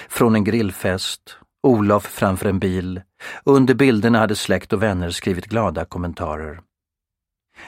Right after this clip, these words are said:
Olof Jansson var en helt vanlig man med ett helt vanligt liv.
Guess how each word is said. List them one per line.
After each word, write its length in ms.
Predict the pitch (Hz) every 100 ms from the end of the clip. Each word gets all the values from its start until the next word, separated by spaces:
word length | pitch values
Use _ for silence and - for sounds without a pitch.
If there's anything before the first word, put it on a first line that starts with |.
| -
Olof 360 | 151 127 123
Jansson 520 | 113 113 110 104 131
var 100 | 104
en 100 | 107
helt 340 | 98 120 110 -
vanlig 400 | 113 113 82 98
man 400 | 101 90 73 71 - - - -
med 180 | 95
ett 100 | 95
helt 580 | - 104 95 85 - - -
vanligt 500 | 110 92 78 82 90
liv. 420 | 90 82 76